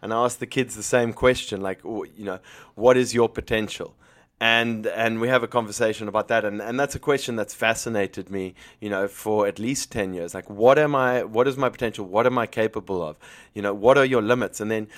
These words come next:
you think you have a limit, and you go in and do something that you haven't done before, and you realize, "Hell's teeth, like, I, I can do more than I ever thought I could." And, and that's for everyone. We, we're all stronger than we think we are, and we're capable of more, more than we are. So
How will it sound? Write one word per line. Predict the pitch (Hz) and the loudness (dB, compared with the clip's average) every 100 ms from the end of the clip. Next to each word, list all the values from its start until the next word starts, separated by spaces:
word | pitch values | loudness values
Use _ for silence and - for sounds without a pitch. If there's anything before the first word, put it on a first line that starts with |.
| - - - _ | -20 -20 -20 _
you | 113 | -6
think | 123 151 165 156 | -2 -2 -2 0
you | 123 | 0
have | 107 | 2
a | 104 | 0
limit, | 101 101 113 - - | 0 -2 -4 -8 -2
and | 110 110 113 113 104 | 2 4 2 -2 -8
you | 113 | -6
go | 107 117 | 4 4
in | 120 | 4
and | 117 | 0
do | 117 | -4
something | - 120 117 | -4 -4 -4
that | 113 107 | -6 -2
you | |
haven't | 113 113 | -2 0
done | 113 123 | 0 0
before, | 123 104 | -2 -4
and | 101 | -2
you | 104 | 2
realize, | 110 117 113 107 | 2 4 4 2
"Hell's | - - 139 - | -4 -6 -4 -4
teeth, | - 131 - | -6 -6 -6
like, | 98 95 - 110 | -8 -8 -6 2
I, | 113 117 117 76 | 6 6 4 0
I | 113 | -4
can | 117 110 | -4 -4
do | 120 | -2
more | 117 113 117 | 0 2 2
than | 110 | 2
I | 104 | 0
ever | 104 107 | 0 -2
thought | - 117 | 0 2
I | 113 | 2
could." | 104 92 82 - - - | 0 -6 -8 -12 -20 -8
And, | 104 107 | -2 -2
and | 107 143 | 2 2
that's | 160 | 2
for | 107 | 2
everyone. | 110 135 113 82 87 | 2 2 2 0 -4
We, | 107 | -4
we're | 101 107 | -2 0
all | 135 131 | 0 -2
stronger | - 117 113 | -2 -4 -2
than | 101 98 | -4 -6
we | 95 | -8
think | 113 110 | -10 -8
we | 101 | -4
are, | 92 90 | -4 -4
and | |
we're | 92 | -6
capable | - 107 107 95 98 | -2 -2 -2 -6 -4
of | 92 | -4
more, | 104 98 | -2 -4
more | 87 98 98 | -4 -4 -2
than | 95 92 | -4 -6
we | 107 | -2
are. | 117 90 | -2 -2
So | 104 | -6